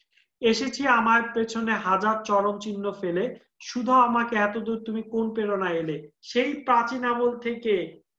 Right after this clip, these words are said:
এই উনিশশো একাত্তর সাল পর্যন্ত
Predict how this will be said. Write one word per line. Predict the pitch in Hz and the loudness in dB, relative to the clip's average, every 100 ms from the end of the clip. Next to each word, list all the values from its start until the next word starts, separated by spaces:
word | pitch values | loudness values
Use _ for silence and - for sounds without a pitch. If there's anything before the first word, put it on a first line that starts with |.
| _ | _
এই | 202 214 214 | 2 2 0
উনিশশো | 214 226 - 226 | -4 -4 -2 0
একাত্তর | 202 214 214 247 | 0 0 -6 -8
সাল | - 220 220 220 226 | -8 -2 0 -2 -6
পর্যন্ত | 214 214 214 202 185 | -6 -6 -6 -4 -2